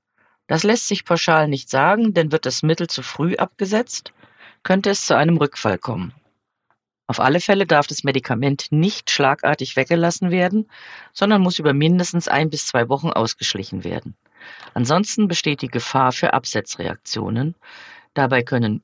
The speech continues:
Übelkeit, Schwindelgefühl oder Erregtheit auftreten, aber auch Angst, Zittern, Kopfschmerzen und Schlafstörungen.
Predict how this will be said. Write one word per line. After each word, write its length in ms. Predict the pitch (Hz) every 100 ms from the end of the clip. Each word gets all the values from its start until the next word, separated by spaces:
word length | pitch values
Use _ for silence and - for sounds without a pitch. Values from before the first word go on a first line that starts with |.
| -
Übelkeit, 680 | 180 220 - 220 214 214
Schwindelgefühl 920 | - 160 170 170 165 - - 156 156 -
oder 220 | 156 151
Erregtheit 600 | - 104 139 156 - 165
auftreten, 680 | - 160 - 170 170 - 180 _ _ _ _ _
aber 280 | 220 208 -
auch 120 | -
Angst, 460 | 151 175 - - -
Zittern, 540 | - 151 - 160 156 -
Kopfschmerzen 680 | 135 127 - 131 123 -
und 140 | - -
Schlafstörungen. 800 | - 110 - - 87 - -